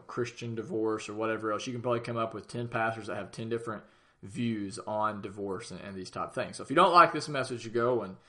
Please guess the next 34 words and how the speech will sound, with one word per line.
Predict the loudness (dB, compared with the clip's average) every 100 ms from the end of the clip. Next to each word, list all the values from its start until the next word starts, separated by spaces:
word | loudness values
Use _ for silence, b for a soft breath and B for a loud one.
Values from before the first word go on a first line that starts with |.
| B
I'm | B B B
sure | -8 -4
you | -2
can | 0
go | -2
find | 0 -2 0
one | -2
that | 0
you'll | 2
like | 2 2
better | 4 2
than | 2
this | -4 -10
one. | -12 -16 -20 _ _ _ _ _ _ B B 4
But | 6
here's | 8 6
what | 8 10
I, |
I | 10 8
want | 6 2 -2
you | -2
to |
see. | -2 6
I | 10 10
believe, | 10 4 4 2
and | -2
the |
pastors | 0 2 2 -4
of | -12
the |
church | -4 -2 -2 -4
believe | -4 -2 -2
this, | -2 -4 -4
that, | -6